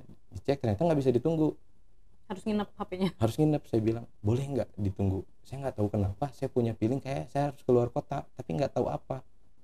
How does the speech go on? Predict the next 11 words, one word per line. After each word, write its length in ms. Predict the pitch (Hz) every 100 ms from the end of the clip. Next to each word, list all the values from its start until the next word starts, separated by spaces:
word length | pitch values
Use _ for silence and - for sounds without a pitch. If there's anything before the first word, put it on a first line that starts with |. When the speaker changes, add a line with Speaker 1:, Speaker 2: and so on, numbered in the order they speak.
| - - -
Speaker 1:
Tapi 160 | - 175
nggak 160 | 160 131
bisa. 400 | 160 - 151 - - - - - - - - - - - - - -
Tolong 240 | 101 104 113
dong, 160 | 131 120
lebih 240 | 101 98 95
cepat, 320 | - - - 110
besok 240 | 98 -
pagi." 320 | 120 117 151
Nggak 180 | 101 95
bisa. 380 | 104 - 139